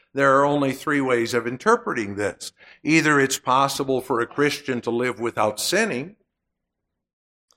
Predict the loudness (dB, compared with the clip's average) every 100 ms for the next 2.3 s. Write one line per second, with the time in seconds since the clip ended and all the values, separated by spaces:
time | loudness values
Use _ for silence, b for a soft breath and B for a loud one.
0 | 0 6 10 12 10 8 6 2 6 6
1 | 6 2 0 2 2 2 4 6 6 4
2 | -4 -14